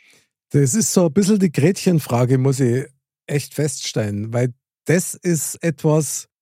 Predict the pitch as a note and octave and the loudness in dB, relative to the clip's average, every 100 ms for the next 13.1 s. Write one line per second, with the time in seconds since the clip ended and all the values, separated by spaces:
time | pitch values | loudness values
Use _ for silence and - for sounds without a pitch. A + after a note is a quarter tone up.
0 | - C3 E3 D#3+ E3+ F3 E3+ E3 D#3 D3+ | -2 2 2 2 2 2 0 0 -2 -2
1 | D#3+ C#3 E3 D3+ D3+ C3+ A2+ A2 B2+ A2+ | -2 -2 -2 0 0 0 -4 -6 -8 -8
2 | G#2 G2 - B2 C3 A#2+ A#2+ E3+ A#3 A3 | -8 -8 -4 -2 0 0 2 2 -2 -6
3 | _ - C#3 - C#3 C#3 F3+ F3 D3 D#3+ | _ -6 -4 -4 -4 0 2 2 0 0
4 | F3+ G3 G3 G3+ - _ _ _ E3+ C#3 | 0 2 2 0 -6 _ _ _ -6 -4
5 | E3+ F#3+ E3 F3+ D#3 D#3 E3 D#3+ D#3 - | -2 0 2 0 2 0 0 0 -2 0
6 | B2+ D#3 G3+ - - D#3 D3 F3 F#3 F3 | 0 0 -2 -4 0 0 2 2 2 2
7 | E3 E3+ _ D#3+ C3+ C3+ A#2 C3 - G3+ | 0 -4 _ -4 0 0 2 2 2 2
8 | G#3+ G#3+ _ _ _ _ _ _ _ _ | 2 -2 _ _ _ _ _ _ _ _
9 | C3+ C#3 D3+ D3+ G#3 G#3+ F3+ G3+ - G#3 | -6 -4 -2 0 2 2 2 0 -2 0
10 | G3+ - - - D#3+ E3 C#3+ D#3 D3 D#3 | 0 0 -6 -2 -2 0 -2 -2 0 0
11 | F3+ F#3 G3+ G3+ F#3+ _ _ E3 C3+ G#3 | -2 0 2 2 -2 _ _ -2 2 0
12 | - F3 E3+ E3 - E3 C#3 D3+ F3 E3 | 2 0 2 0 -2 -2 -2 -2 -2 -2